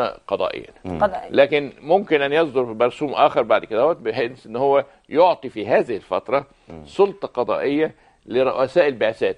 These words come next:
Speaker 1: الدبلوماسية
Speaker 3: مم.
Speaker 1: والقنصلية.
Speaker 3: مم.
Speaker 1: يعني في هذه الحالة. لكن برضو عندك، عندك مشاكل تانية.
Speaker 3: اه، ايه
Speaker 1: عندك
Speaker 3: هي بقى المشاكل
Speaker 1: مشاكل.
Speaker 3: يا فندم؟
Speaker 1: النهاردة
Speaker 3: هو
Speaker 1: ما
Speaker 3: ده بقى
Speaker 1: يكون
Speaker 3: اللي انا
Speaker 1: هذه
Speaker 3: كنت جايه لحضرتك فيه، انه لا، احنا لاول مره، طبعًا احنا سعداء جدًا بالتجربه، وان شاء الله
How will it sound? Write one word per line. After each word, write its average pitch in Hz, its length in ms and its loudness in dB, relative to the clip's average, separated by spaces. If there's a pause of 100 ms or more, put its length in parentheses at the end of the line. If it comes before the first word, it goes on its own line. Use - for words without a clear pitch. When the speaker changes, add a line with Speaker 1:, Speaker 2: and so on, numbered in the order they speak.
(160)
Speaker 1:
الدبلوماسية 180 1040 2
Speaker 3:
مم. - 140 -4
Speaker 1:
والقنصلية. 165 840 2 (160)
Speaker 3:
مم. 190 180 -12 (160)
Speaker 1:
يعني 120 500 -2
في 139 160 4
هذه 127 80 0
الحالة. 113 220 -2
لكن 156 220 2
برضو 320 200 6
عندك، 185 300 0
عندك 196 260 -8
مشاكل 156 340 -12
تانية. 151 360 -8 (380)
Speaker 3:
اه، - 20 4
ايه 196 140 8
Speaker 1:
عندك 349 200 4
Speaker 3:
هي 349 60 2
بقى 294 180 2
المشاكل 240 280 -2
Speaker 1:
مشاكل. 160 240 0
Speaker 3:
يا 190 60 -4
فندم؟ 175 80 0
Speaker 1:
النهاردة 202 260 4
Speaker 3:
هو 339 40 4
Speaker 1:
ما 349 60 6
Speaker 3:
ده 294 60 0
بقى 320 80 4
Speaker 1:
يكون 320 100 4
Speaker 3:
اللي 311 100 2
انا 311 80 2
Speaker 1:
هذه - 40 0
Speaker 3:
كنت 285 180 -6
جايه 247 140 2
لحضرتك 277 400 0
فيه، 233 240 -2
انه 294 220 0 (360)
لا، 233 120 4
احنا 294 500 2
لاول 311 340 2
مره، 285 160 4
طبعًا 247 220 0
احنا 233 140 -6
سعداء 202 300 0
جدًا 220 280 -2
بالتجربه، 233 580 2
وان 202 380 0
شاء - 200 0
الله 254 200 4